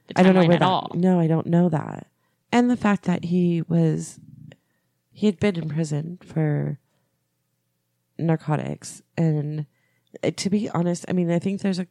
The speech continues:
Speaker 2: a few things. The husband, first of all, the husband is always the first suspect when a woman goes missing. The boyfriend and the husband are most likely the culprit in, in, uh, the disappearance of a woman.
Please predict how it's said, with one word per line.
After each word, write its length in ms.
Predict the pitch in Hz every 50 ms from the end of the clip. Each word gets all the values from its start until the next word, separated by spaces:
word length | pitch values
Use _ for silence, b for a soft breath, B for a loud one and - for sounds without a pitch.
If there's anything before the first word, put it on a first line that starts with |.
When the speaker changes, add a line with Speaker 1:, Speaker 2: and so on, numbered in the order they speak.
| _ - -
Speaker 2:
a 120 | 160 180
few 240 | - - 180 185 196
things. 400 | 180 170 147 135 - - - -
The 120 | - 151
husband, 380 | 151 151 156 156 175 175 175 170 b b b b b b b b b
first 180 | - 220 185
of 40 | 214
all, 60 | 214
the 60 | 208 208
husband 300 | 202 208 185 226 233 233
is 120 | 220 - _ -
always 380 | - 190 180 180 180 175 165 -
the 100 | - 170
first 480 | - - 160 156 - - - - - _ _ _ _ _ _ _ _ _ _ _ _ _ _ _ -
suspect 640 | - - 175 156 - - - - - - - - - -
when 280 | - 170 160 151 - - -
a 80 | 160
woman 340 | 160 143 147 151 151 147 143
goes 220 | 143 143 147 147
missing. 440 | 139 143 139 - - - - - - _ _ _ _ _ _ _ _ _ -
The 80 | - 147
boyfriend 320 | - 165 160 139 170 190
and 80 | 196 190
the 60 | 180
husband 460 | 175 165 - - 160 151 147 151 - - - _ - -
are 120 | 147 147
most 260 | 147 143 139 - -
likely 640 | 139 139 139 _ - - 147 147 143 135 135 135 139 _ _ _ _ _ _ _ _ _ _ _ _ _ -
the 100 | 165 156
culprit 640 | - 156 147 135 - 147 156 - - - - _ _ -
in, 380 | 143 147 135 135 139 143 - _ _ -
in, 360 | - 160 151 139 131 - - -
uh, 60 | 156 139 123 -
the 100 | - 143
disappearance 460 | 135 139 135 - - 135 131 131 -
of 80 | 127 127
a 60 | 127
woman. 340 | 123 120 - - - -